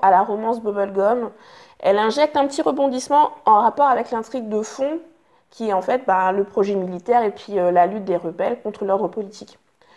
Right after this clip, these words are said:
Parce qu'en fait, c'est ça le dilemme de Jae-won, c'est il a le choix entre être un soldat loyal à un régime autoritaire et vivre une vie, ben, tranquille quand même, hein, ou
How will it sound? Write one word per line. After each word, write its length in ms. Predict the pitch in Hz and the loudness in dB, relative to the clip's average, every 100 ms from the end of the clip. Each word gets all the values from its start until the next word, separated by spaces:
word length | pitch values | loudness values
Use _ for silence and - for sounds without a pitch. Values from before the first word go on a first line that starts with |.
| _ _ _ _ | _ _ _ _
Parce 160 | - 180 | -12 -4
qu'en 120 | 214 | -2
fait, 180 | 269 302 | -2 -2
c'est 120 | 240 | -6
ça 280 | 233 269 262 | 0 2 4
le 100 | 233 | 2
dilemme 380 | 202 214 202 196 | -4 -2 0 0
de 160 | 185 | -2
Jae-won, 520 | 190 175 214 330 277 - _ _ _ _ | 0 2 4 2 0 -8 _ _ _ _
c'est 420 | - - 254 311 - - _ _ _ _ _ _ _ _ _ _ _ _ - | -18 -2 -2 -2 -6 -20 _ _ _ _ _ _ _ _ _ _ _ _ -10
il 120 | 226 | 0
a 80 | 220 | 2
le 80 | 220 | 2
choix 160 | 262 | 2
entre 220 | 269 240 - | 2 0 0
être 200 | 233 - | 0 0
un 60 | 415 | -2
soldat 420 | 240 220 190 185 | -2 0 2 0
loyal 580 | 190 196 202 196 196 339 - - | -2 0 2 2 2 0 -8 -4
à 100 | 262 | 0
un 40 | 214 | 0
régime 320 | 180 185 180 | 0 -4 -4
autoritaire 680 | 185 220 214 208 - 196 - - _ _ _ _ _ _ | -4 -4 -6 -6 -2 -2 -4 -16 _ _ _ _ _ _
et 100 | 175 | -4
vivre 360 | 175 180 196 180 | -4 -4 -6 -6
une 100 | 180 | -6
vie, 200 | 180 180 | -6 -8
ben, 420 | 170 135 131 120 - | -8 -8 -10 -12 -12
tranquille 400 | - 165 - 180 | -6 -6 -6 -6
quand 160 | 170 | -4
même, 180 | 180 311 | -2 0
hein, 160 | 285 302 - - - _ | 0 -4 -10 -20 -20 _
ou 180 | 294 349 | 2 2